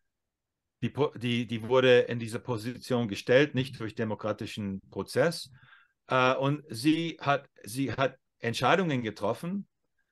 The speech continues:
die uns als deutsche Bürger zehntausend, zehn Milli-, zehn Milliarden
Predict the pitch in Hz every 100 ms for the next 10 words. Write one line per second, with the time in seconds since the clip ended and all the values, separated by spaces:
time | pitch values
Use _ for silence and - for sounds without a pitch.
0 | _ _ _ _ _ - 139 135 135 -
1 | - 170 170 - - - 127 123 - 135
2 | 165 151 110 143 156 117 131 156 - 160
3 | 175 175 139 131 147 131 113 151 165 180
4 | 165 - 135 143 123 - - 165 185 156
5 | 123 123 151 156 139 127